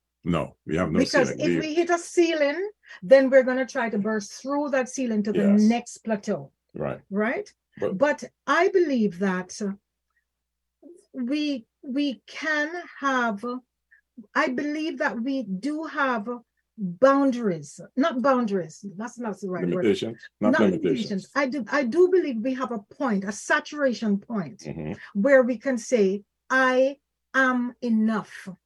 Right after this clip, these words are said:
Speaker 1: Yeah, you've had
Speaker 2: I
Speaker 1: enough of a
Speaker 2: am
Speaker 1: specific,
Speaker 2: enough.
Speaker 1: yeah, of a specific thing.
Speaker 2: And therefore, I don't
Speaker 1: But
Speaker 2: need
Speaker 1: you can never,
Speaker 2: anything
Speaker 1: but you can
Speaker 2: else.
Speaker 1: never have enough of life. You can't have enough of life,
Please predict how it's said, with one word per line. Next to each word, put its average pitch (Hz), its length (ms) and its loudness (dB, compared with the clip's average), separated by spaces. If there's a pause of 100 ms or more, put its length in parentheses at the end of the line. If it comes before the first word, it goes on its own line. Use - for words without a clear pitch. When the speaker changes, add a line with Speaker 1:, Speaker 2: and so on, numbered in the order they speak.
(240)
Speaker 1:
Yeah, 107 200 6
you've 107 220 6
had 127 140 6
Speaker 2:
I 120 140 6
Speaker 1:
enough 117 260 4
of 104 160 2
a 104 40 0
Speaker 2:
am - 40 0
Speaker 1:
specific, - 920 0
Speaker 2:
enough. 226 200 -6 (220)
Speaker 1:
yeah, 113 240 2
of 101 140 0
a 107 60 0
specific - 840 -2 (160)
thing. 131 360 0 (760)
Speaker 2:
And 285 180 2
therefore, 330 300 4
I 320 60 4
don't 277 260 2
Speaker 1:
But 262 140 6
Speaker 2:
need - 40 0
Speaker 1:
you 127 100 4
can 139 180 2
never, 139 260 4
Speaker 2:
anything 135 160 -6 (120)
Speaker 1:
but 131 180 6
you 165 60 0
can 139 200 0
Speaker 2:
else. 143 120 0
Speaker 1:
never 156 120 -2
have 143 240 -4 (120)
enough 123 640 2
of 98 160 -2
life. 98 420 -2
You 101 120 -6
can't 143 220 0
have 135 180 2
enough 120 280 2
of 95 140 0
life, 101 320 -2